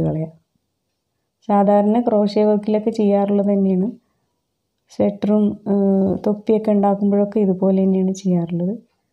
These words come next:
അപ്പോൾ നമ്മൾ അത് ഹൈഡ് ചെയ്ത് വെച്ചു ഉള്ളിൽ. നമ്മുടെ സ്ട്രോബെറി റെഡിയായി. നല്ല ഭംഗിയുള്ള ഒരു ടീ കോസ്റ്ററാണ്. പിന്നെ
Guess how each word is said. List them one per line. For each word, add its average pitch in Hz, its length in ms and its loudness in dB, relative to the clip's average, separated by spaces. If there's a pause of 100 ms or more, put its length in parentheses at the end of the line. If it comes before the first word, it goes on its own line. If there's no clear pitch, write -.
(380)
അപ്പോൾ 226 200 -4
നമ്മൾ 202 180 0 (260)
അത് 196 120 2 (100)
ഹൈഡ് 190 320 0
ചെയ്ത് 190 240 0
വെച്ചു 180 300 -6
ഉള്ളിൽ. 175 240 0 (960)
നമ്മുടെ 196 280 0
സ്ട്രോബെറി 190 580 2 (100)
റെഡിയായി. 180 600 0 (920)
നല്ല 196 140 2 (100)
ഭംഗിയുള്ള 208 560 0
ഒരു 208 160 2
ടീ 202 80 -2 (140)
കോസ്റ്ററാണ്. 190 720 -2 (580)
പിന്നെ 190 300 0